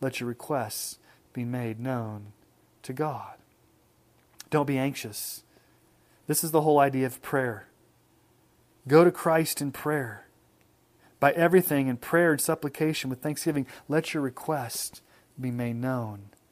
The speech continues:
to God." And so when we go to God in prayer, um, we plead with God, we ask with God,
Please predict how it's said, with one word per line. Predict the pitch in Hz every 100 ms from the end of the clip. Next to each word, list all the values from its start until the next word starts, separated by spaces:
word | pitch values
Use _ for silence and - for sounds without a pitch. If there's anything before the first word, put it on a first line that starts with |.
| _ _ -
to | - 123 113 110 104 - _ _ _ _ 127
God." | 117 107 - - - _ _ _ _ _ _ _ _ _ _ _ _ _ _ _ _ _ _ _
And | 151
so | - 180
when | 170
we | 185
go | 170 185
to | 175
God | 143 143 147
in | 127
prayer, | - 135 139 143 147 - _ _ _ _ _ _ _ _ _ _ 151
um, | 113 107 104 110
we | 139 135
plead | - 151 160
with | 156 156
God, | 156 151 147 147 143 - _ _ _
we | 139 135
ask | 131 139 147 -
with | 156 151
God, | - 139 139 139 135